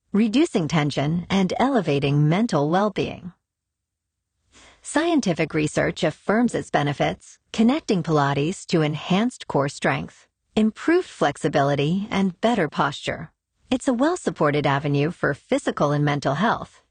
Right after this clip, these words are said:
in just a few dedicated sessions. So now you can check out Club Pilates for a free class. With locations in Canton, Wellesley, Hingham, Brookline, and Framingham, be sure to tell them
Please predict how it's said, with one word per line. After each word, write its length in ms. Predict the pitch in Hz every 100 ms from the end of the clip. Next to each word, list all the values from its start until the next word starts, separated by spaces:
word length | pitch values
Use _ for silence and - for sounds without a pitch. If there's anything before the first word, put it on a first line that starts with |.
| _
in 200 | 214 208
just 300 | - 330 -
a 60 | -
few 420 | - - 247 277
dedicated 720 | 226 202 226 - - - 160
sessions. 580 | - 131 - - - _ _ _ _ _ _ _ _ _ _ _ _ _
So 160 | - 294
now 280 | 269 320 269
you 240 | 165 214
can 160 | - 165
check 240 | 165 139
out 240 | 143 151 - -
Club 400 | - 214 254 -
Pilates 680 | 156 143 139 - - - _ _
for 240 | _ - 151
a 80 | 143
free 260 | - 220
class. 480 | - 139 - - - _ _ _ _ _ -
With 200 | 226 233
locations 560 | 226 285 349 240 165
in 160 | 151 147
Canton, 580 | 170 147 151 156 202 220
Wellesley, 760 | 190 220 285 311 160 147 185 -
Hingham, 640 | - 294 311 160 151 175 - _ _
Brookline, 640 | - 349 - 143 147 185 190 _ -
and 280 | 226 240 226
Framingham, 840 | - 277 285 139 143 131 185 180 _ _ _ _ -
be 100 | 339
sure 240 | - 180
to 100 | 151
tell 240 | 151 151
them 280 | 151 151 185